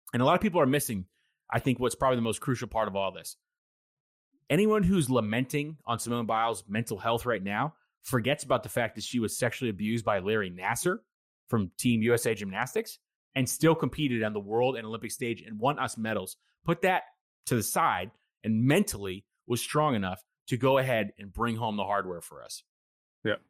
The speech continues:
Speaker 1: So I don't wanna
Speaker 2: And,
Speaker 1: hear, I don't wanna
Speaker 2: and,
Speaker 1: hear any of this. I don't wanna
Speaker 2: and
Speaker 1: hear
Speaker 2: not,
Speaker 1: any of it.
Speaker 2: yeah, and not to mention the, the,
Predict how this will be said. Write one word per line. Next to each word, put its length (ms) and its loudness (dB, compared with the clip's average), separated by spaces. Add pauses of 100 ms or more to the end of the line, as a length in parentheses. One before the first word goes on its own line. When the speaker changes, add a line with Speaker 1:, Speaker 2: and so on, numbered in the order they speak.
Speaker 1:
So 200 0
I 40 6
don't 100 6
wanna 100 8
Speaker 2:
And, 80 8
Speaker 1:
hear, 360 4 (220)
I 80 0
don't 120 2
wanna 140 4
Speaker 2:
and, 60 4
Speaker 1:
hear 80 0
any 160 0
of 60 0
this. 340 -10
I 100 2
don't 100 4
wanna 120 0
Speaker 2:
and 80 4
Speaker 1:
hear 60 6
Speaker 2:
not, 60 2
Speaker 1:
any 80 2
of 80 -2
it. 120 -10 (360)
Speaker 2:
yeah, 340 8
and 100 -6
not 180 0
to 80 -6
mention 460 -2 (160)
the, 180 -4 (140)
the, 400 2